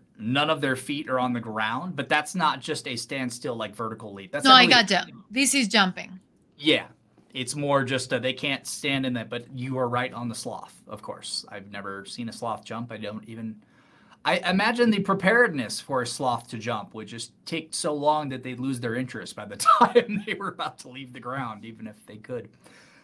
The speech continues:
Speaker 1: Um, but yes,
Speaker 2: I'm
Speaker 1: uh, so
Speaker 2: perplexed.
Speaker 1: everybody out there, it is sloth, rhino, hippo. Are, are Maria is calling a, a fault on that one? You're, you're arguing that
Speaker 2: No,
Speaker 1: one of
Speaker 2: no,
Speaker 1: them
Speaker 2: no.
Speaker 1: Okay, okay.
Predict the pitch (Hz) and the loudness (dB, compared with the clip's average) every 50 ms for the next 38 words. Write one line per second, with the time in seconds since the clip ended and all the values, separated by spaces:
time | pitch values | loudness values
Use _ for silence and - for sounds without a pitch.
0 | _ _ _ _ _ _ _ _ _ _ - 113 113 110 110 110 110 110 107 110 | _ _ _ _ _ _ _ _ _ _ 0 2 4 4 4 4 2 2 0 -2
1 | 110 113 131 120 - 156 135 - - - - 220 269 - 381 349 277 - - - | -4 -2 -4 -4 -2 -2 -2 -2 -2 2 4 4 4 6 4 4 4 4 2 6
2 | 277 262 269 240 190 - - - - - - - _ _ _ _ _ _ _ _ | 8 10 10 8 6 2 -4 -12 -14 -16 -20 -20 _ _ _ _ _ _ _ _
3 | - 165 180 202 196 196 196 190 170 160 175 170 170 170 147 135 123 - 147 147 | -4 -4 -2 0 0 2 2 2 2 2 0 2 2 2 0 0 -2 -4 -6 -8
4 | - - 143 127 123 117 - - - 143 151 170 185 180 - - 131 127 127 131 | -8 -8 -6 -6 -4 -4 -4 -4 -2 2 2 2 2 0 -2 -8 -6 -4 -2 -2
5 | 131 131 135 135 131 131 123 135 127 120 127 107 92 90 87 87 - 123 127 127 | -2 -2 -2 -4 -6 -6 -6 -8 -8 -6 -6 -6 -6 -8 -10 -8 -6 -6 -4 -4
6 | - 127 139 131 131 135 139 143 151 165 170 170 170 160 156 156 - 180 170 156 | -2 -4 -4 -4 -2 -2 0 0 2 2 4 6 4 4 4 2 4 6 6 6
7 | 156 156 151 151 147 147 143 143 139 - 143 143 135 127 - - - - - 170 | 6 4 0 -2 -2 0 0 -2 -2 -4 -6 -6 -8 -8 -10 -14 -12 -2 2 4
8 | 156 165 190 185 - 214 202 190 190 190 185 190 190 196 214 214 180 147 - - | 4 4 2 0 -2 -2 0 2 0 0 0 -2 -4 0 0 0 0 0 -4 -8
9 | 131 143 143 143 135 135 131 - - - - 147 160 156 143 170 160 160 160 156 | -8 -6 -4 -4 -4 -6 -6 -10 -10 -4 0 0 0 2 2 0 0 0 -2 2
10 | - 220 247 285 302 302 285 269 262 254 233 202 180 - - - - _ _ _ | 6 6 8 8 8 8 6 6 6 6 4 2 0 -4 -10 -18 -20 _ _ _
11 | _ _ - - 117 - - 151 147 185 - _ _ _ _ - 151 - - 180 | _ _ -8 -8 -8 -6 -6 -8 -8 -8 -12 _ _ _ _ -16 -16 -14 -14 -14